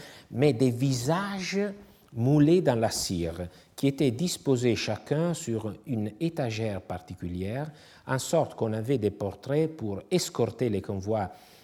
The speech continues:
funéraires de la famille, et que quand un individu était mort, étaient présents tous les peuples des membres de sa maison qui avaient jamais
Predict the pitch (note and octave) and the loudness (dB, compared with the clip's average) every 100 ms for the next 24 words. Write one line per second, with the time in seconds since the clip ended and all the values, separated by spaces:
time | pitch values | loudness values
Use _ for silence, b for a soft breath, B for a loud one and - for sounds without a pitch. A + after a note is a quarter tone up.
0 | B - - F3 B2 F#2 G#2 G#2 G2 F2+ | B -6 2 4 2 0 -4 -6 -6 -6
1 | D#2+ - E2 F2 G#2 B2+ D#3 D3+ B B | -6 -8 -8 -6 -6 -6 -6 -8 B B
2 | B - - - - D#3 C#3+ G2+ G2 A2 | B -10 -8 -6 -2 -2 -2 -4 -4 -4
3 | B2+ A#2 G2+ G2 F2 D#2+ - E2+ E2+ G2 | -4 -4 -4 -4 -6 -6 -8 -8 -6 -6
4 | B2 C#3 C3+ B B G2+ F#2+ G2 - - | -6 -8 -10 B B -10 -6 -6 -4 -2
5 | C3 A#2 A2+ G2 E2 - F2+ D#2+ - D#3 | 0 0 -4 -4 -6 -6 -6 -4 -2 -2
6 | D#3+ C#3 C#3+ - G2 F2+ G2 A#2 A#2+ G#2+ | -2 -6 -6 -6 -6 -4 -4 -6 -10 -10
7 | F2 F2 F#2 F2+ G#2+ G2+ F#2+ G#2 A#2 - | -10 -10 -8 -4 -4 -4 -6 -6 -10 -8
8 | F2 F2 E2+ E2+ F#2 F#2 F#2+ | -8 -6 -6 -6 -6 -6 -8